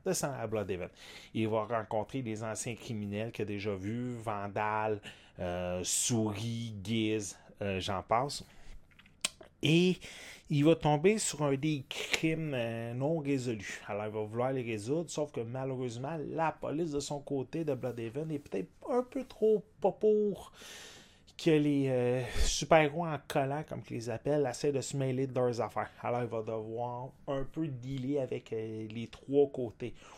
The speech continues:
Autant les criminels, euh, déchus de Gotham qui essaient d'avoir une nouvelle vie,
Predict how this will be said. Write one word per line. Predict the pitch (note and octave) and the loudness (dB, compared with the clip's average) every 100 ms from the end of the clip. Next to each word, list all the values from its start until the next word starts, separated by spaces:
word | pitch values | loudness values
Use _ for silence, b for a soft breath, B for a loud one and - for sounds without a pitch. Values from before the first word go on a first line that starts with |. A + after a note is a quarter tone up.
| B | B
Autant | - A2 - B2 | -6 -6 -4 -4
les | A#2+ A#2 | -4 -6
criminels, | - - B2+ A#2+ A#2+ A#2 A#2 A2+ G#2+ - _ | -10 -6 -2 -2 -2 -2 0 0 -2 -8 _
euh, | G2+ G2+ G2 F#2 F#2+ F#2+ F#2+ - - _ - - | 0 0 0 -2 -6 -8 -10 -14 -20 _ -20 -10
déchus | B2+ G#2+ A2 C#3 - - - D#3 - - - - | -8 -2 2 2 2 2 0 -4 -8 -16 -20 -18
de | A#2 G#2 | -8 -4
Gotham | A2+ A#2 - C#3 C3 | -2 -2 -4 -6 -8
qui | - | -8
essaient | G#2+ - A2 | -8 -6 -4
d'avoir | G2+ G2+ A2 | -4 -4 -4
une | A2+ | -4
nouvelle | A2 A2 A2 | -2 0 0
vie, | G#2+ B2+ E3+ | -2 -4 -4